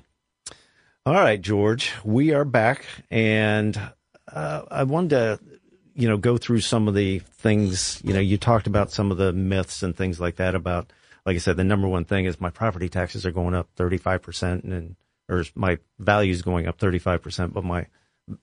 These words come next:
property taxes are not going up that much. What, first of all, let's, you know, I keep you throwing that thirty-five percent around because I know and you know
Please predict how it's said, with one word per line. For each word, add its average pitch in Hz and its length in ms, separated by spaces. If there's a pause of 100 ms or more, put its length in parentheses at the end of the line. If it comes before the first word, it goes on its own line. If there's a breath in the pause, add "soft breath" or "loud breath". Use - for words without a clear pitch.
(240)
property 98 340
taxes 85 380
are 85 60
not 87 220
going 87 200
up 90 160
that - 200
much. - 340 (400 soft breath)
What, 117 400 (800)
first - 300
of 113 80
all, 107 140
let's, - 580
you 120 120
know, 101 120
I 101 40
keep 101 200
you 110 100
throwing 110 260
that 101 140
thirty-five 98 400
percent 101 280
around 90 260
because 90 200
I 104 160
know 92 220
and 90 100
you 101 140
know 90 320